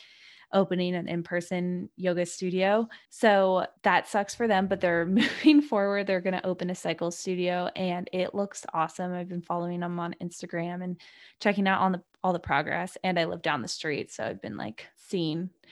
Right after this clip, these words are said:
they're getting new plants and, like, cleaning it all up.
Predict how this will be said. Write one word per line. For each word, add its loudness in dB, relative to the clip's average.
they're 6
getting -2
new -2
plants -2
and, -6
like, -10
cleaning -2
it -6
all -2
up. -2